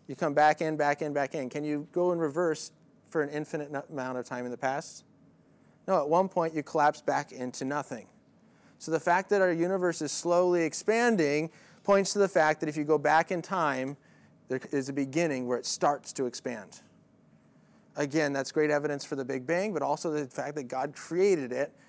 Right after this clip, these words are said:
at some point in the finite past.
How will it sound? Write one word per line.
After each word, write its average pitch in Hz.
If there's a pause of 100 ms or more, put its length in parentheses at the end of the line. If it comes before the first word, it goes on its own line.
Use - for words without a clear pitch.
(260)
at 135
some 139
point 120 (360)
in 123
the 120
finite 113
past. -